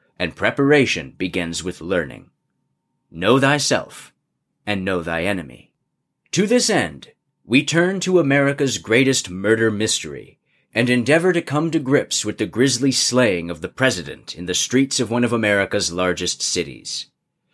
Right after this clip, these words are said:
The relevance of this inquiry to the larger purpose of understanding the American deep state rests upon the premise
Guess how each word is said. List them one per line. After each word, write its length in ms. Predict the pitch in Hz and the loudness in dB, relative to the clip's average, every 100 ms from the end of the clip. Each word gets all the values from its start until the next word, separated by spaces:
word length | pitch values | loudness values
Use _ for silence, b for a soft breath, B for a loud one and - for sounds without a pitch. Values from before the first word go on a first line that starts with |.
| b b | b b
The 120 | 117 | 0
relevance 500 | 120 175 208 196 185 | 4 4 4 0 0
of 100 | 180 | 0
this 200 | 160 160 | 0 0
inquiry 720 | - 139 117 87 78 65 - _ | 0 0 0 -6 -8 -10 -14 _
to 100 | - | -4
the 80 | 101 | -2
larger 400 | 95 110 113 113 | 4 4 4 0
purpose 480 | - 180 - 78 - | 0 0 0 -6 -4
of 80 | 92 | -2
understanding 720 | 104 101 - 117 110 101 98 | 0 0 0 2 2 0 -4
the 140 | 98 | -2
American 520 | 95 107 104 95 90 | 0 4 4 2 -4
deep 240 | 85 160 165 | 0 0 0
state 380 | - - - - B B B | -6 -10 -14 -20 B B B
rests 340 | 120 196 - | 0 0 -2
upon 300 | 240 - 196 | -6 -2 -2
the 80 | 202 | -2
premise 540 | - 131 82 - - | -2 -2 -2 -4 -8